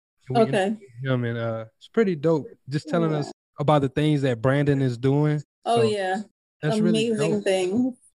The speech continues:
Speaker 2: Amazing things. Yeah, come and I'll take you. It's really nice. It's,
Speaker 1: <laughs>
Speaker 2: r-, I mean, I'm like, "Oh my God." He, he spared no expense, top notch, everything. But that's what he came from. So he
Speaker 1: Mm-hmm.
Speaker 2: knew what he wanted his facility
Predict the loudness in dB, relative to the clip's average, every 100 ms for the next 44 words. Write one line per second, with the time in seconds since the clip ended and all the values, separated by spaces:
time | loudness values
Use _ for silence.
0 | -4 -2 0 2 0 0 0 0 2 2
1 | 2 -2 -10 _ _ -14 -2 0 0 0
2 | 0 0 0 0 2 0 0 -4 -6 -6
3 | -6 -6 -6 -6 0 0 2 0 0 0
4 | -2 -8 -6 4 4 4 0 0 0 -2
5 | -10 _ -2 0 2 0 0 0 0 0
6 | 0 2 0 0 0 2 2 0 -2 -10
7 | -2 -2 0 2 2 2 0 -2 -4 0
8 | 0 0 -6 -4 2 2 2 0 0 -2
9 | 0 -2 2 0 2 0 -2 -2 -4 -4
10 | -2 0 2 0 -2 -2 -2 -4 0 2
11 | 2 0 0 -2 -2 -2 0 0 2 2
12 | 0 0 -6 0 2 2 0 -4